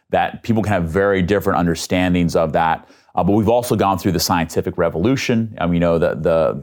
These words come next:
you know, the, a materialist view of the world and society. But I, I, th-, I think th-, those two things, being far removed from the Jewish context and also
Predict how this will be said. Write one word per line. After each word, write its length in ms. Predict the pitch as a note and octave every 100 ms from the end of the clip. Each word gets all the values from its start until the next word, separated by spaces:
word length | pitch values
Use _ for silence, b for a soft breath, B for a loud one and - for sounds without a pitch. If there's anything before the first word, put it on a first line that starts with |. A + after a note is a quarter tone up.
| -
you 80 | E2
know, 180 | D#2+ D#2
the, 100 | D2+ E2+
a 60 |
materialist 640 | F2 E2+ - C3 A2 F#2+ -
view 280 | F2+ G2 C#2
of 140 | E2
the 60 | F2
world 440 | E2 G#2 G2+ G2+
and 80 | -
society. 760 | - D2+ - F#2+ G2+ G2+ G2 F#2+ B -
But 80 | G#2
I, 220 | B2+ B2
I, 20 |
th-, 160 | A2+ -
I 100 | B2
think 280 | D#3+ C3 B B
th-, 180 | B2 D3+
those 240 | C3 C#3+ -
two 80 |
things, 200 | A#2 G2+
being 160 | F#2 G2+
far 260 | - B2+ C3
removed 240 | A#2+ B2
from 60 | G2+
the 80 | F2
Jewish 280 | G#2 A2 -
context 580 | G#2+ A#2 C3 A2+ -
and 80 | F2+
also 400 | F2+ F2+ F2+ D#2